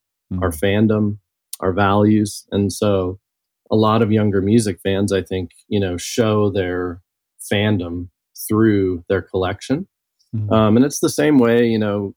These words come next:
Speaker 2: I've, it's funny 'cause I've told people that, and sometimes they kind of scoff at it or something. And I'm like, "Well, it's the same as people who collect art."
Speaker 1: Yes.
Speaker 2: You know, it's like, if you're an art collector, you have art on your walls.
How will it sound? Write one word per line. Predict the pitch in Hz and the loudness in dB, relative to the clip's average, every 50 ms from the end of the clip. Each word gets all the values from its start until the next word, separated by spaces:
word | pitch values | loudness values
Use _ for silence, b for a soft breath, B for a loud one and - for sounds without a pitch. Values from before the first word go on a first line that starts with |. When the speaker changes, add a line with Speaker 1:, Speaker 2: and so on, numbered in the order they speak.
| _ - | _ -6
Speaker 2:
I've, | - 113 101 | -6 -6 -6
it's | 123 - - | -8 -12 -8
funny | - 123 117 107 | -4 -2 -2 -2
'cause | 95 - - | -2 -4 -6
I've | 104 92 | -6 -6
told | - - 104 104 95 | -6 -4 -6 -6 -6
people | - - 90 95 | -6 -8 -6 -4
that, | 92 92 87 87 | -4 -4 -4 -6
and | 85 - | -8 -10
sometimes | - - 95 87 92 90 87 82 | -10 -10 -8 -8 -8 -8 -8 -8
they | 87 85 | -8 -10
kind | - 95 92 90 | -8 -8 -8 -8
of | 90 - | -8 -12
scoff | - - - 87 87 87 90 - - | -14 -12 -8 -6 -6 -6 -6 -6 -6
at | 98 98 90 | -6 -4 -4
it | 87 90 | -4 -4
or | 98 92 | -6 -6
something. | - - 104 101 - - 107 104 | -6 -6 -6 -6 -4 -4 -4 -4
And | 95 90 | -4 -4
I'm | 87 | -6
like, | 90 90 87 | -6 -6 -4
"Well, | - 131 131 | -2 -2 -2
it's | 131 - | -2 -2
the | - 117 | -6 -6
same | - - 131 139 147 135 | -4 -2 -2 -2 0 0
as | 120 98 - | -2 -2 -4
people | - - 101 - 107 95 | -8 -8 -6 -4 -4 -6
who | 95 87 | -6 -6
collect | - - 90 90 92 - - | -8 -8 -8 -8 -8 -8 -6
art." | 90 92 98 87 78 _ _ _ _ _ _ _ _ _ _ - | -4 -2 -2 -4 -4 _ _ _ _ _ _ _ _ _ _ -12
Speaker 1:
Yes. | 107 127 156 135 - | -10 -10 -10 -8 -4
Speaker 2:
You | - 104 | -2 -2
know, | 101 95 90 95 101 98 101 - | 0 0 -2 -4 -6 -6 -6 -8
it's | - - - | -8 -4 -2
like, | 104 101 98 95 | -2 -2 -2 -2
if | 101 87 | -2 -2
you're | 110 107 107 | 0 2 2
an | 107 104 | 2 0
art | 95 104 113 - - | 0 -2 -4 -4 -4
collector, | - 104 98 95 92 - - 95 95 101 104 - _ _ _ _ - | -4 -4 -2 -2 -4 -4 -2 -2 -2 -2 -4 -6 _ _ _ _ -4
you | - 104 | -2 -2
have | 92 92 87 | -2 0 -2
art | 95 95 98 101 110 | 0 0 0 0 0
on | 107 101 | 0 0
your | 98 95 92 | 0 -2 -4
walls. | 90 85 85 90 92 92 95 - - | -6 -6 -6 -6 -6 -6 -6 -8 -12